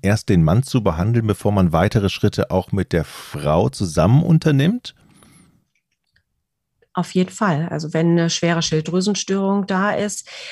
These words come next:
Speaker 2: dann, äh, behandelt man den Mann. Und, äh, dann würde ich immer, ähm, nach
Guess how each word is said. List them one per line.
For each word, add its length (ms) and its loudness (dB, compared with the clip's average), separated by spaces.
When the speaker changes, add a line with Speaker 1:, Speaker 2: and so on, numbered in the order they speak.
Speaker 2:
dann, 360 0
äh, 180 -2
behandelt 400 0
man 100 -2
den 140 -2
Mann. 380 0
Und, 440 0
äh, 440 -2
dann 280 0
würde 160 -2
ich 160 -6
immer, 420 0
ähm, 360 0
nach 400 -2